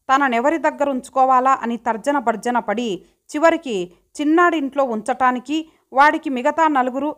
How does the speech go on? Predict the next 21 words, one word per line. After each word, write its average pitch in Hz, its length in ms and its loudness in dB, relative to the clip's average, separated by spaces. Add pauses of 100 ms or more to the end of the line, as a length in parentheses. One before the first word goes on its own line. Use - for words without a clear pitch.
నెలకి 269 360 -2
తలా 269 300 2
కొంత 262 280 -4
ఇవ్వటానికి 247 760 -2 (100)
నిర్ణయం 240 520 -4 (100)
చేశారు. 202 400 -2 (420)
అలా 240 240 4
అయితే 226 600 0 (240)
చిన్నాడికి 349 460 0
కూడా 277 300 2
కాస్త 262 440 -2
వెసులుబాటుగా 254 760 0
ఉంటుందని 226 800 -4
అనుకున్నారు. 208 640 -2 (420)
నాలుగో 349 420 4
వాడికి 277 500 0
గవర్నమెంట్ 320 500 2
ఉద్యోగం 254 500 -4
కావటంతో 214 720 0 (300)
అందరూ 311 340 2
ఇచ్చేదానికంటే 240 1080 -2